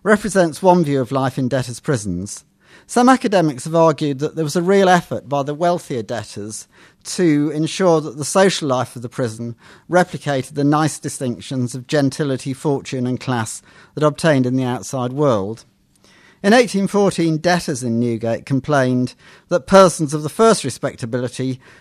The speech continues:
whose walk in life exempts them from depraved associates,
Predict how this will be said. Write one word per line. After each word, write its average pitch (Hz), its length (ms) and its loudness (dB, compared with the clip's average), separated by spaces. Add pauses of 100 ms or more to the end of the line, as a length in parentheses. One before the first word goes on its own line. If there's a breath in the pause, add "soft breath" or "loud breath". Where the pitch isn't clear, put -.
whose 170 220 0
walk 185 320 6
in 175 100 -2
life 156 300 0
exempts 196 540 0
them 117 180 -2
from 131 180 -2
depraved 135 420 2
associates, 131 800 -2